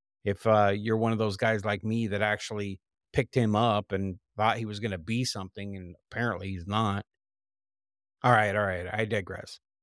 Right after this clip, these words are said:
Let's go ahead and tackle our irrelevant position now, guys, and that's the tight end. Hunter Henry's got an ankle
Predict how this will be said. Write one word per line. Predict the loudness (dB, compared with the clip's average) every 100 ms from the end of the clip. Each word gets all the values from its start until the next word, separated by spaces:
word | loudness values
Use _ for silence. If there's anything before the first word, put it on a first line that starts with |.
| _ _ _ _ _ _ 0
Let's | 2 4
go | 4
ahead | 6 6 4 2 -6 _ -6
and | -4
tackle | -2 -2 -2 -4 -8 -8 _ _
our | 2 2 0
irrelevant | -4 -2 -4 -2 2 4 4 2 -2
position | -6 -4 -4 -4 -4
now, | -4 -4
guys, | -2 0 0 -2
and | -2
that's | -4 -4
the | -6 -4
tight | -2 -2 -2
end. | -6 -8 -14 _ _ _ _ _
Hunter | 2 4
Henry's | 4 2 2 0
got | -2 -2
an | -2
ankle | -4 -4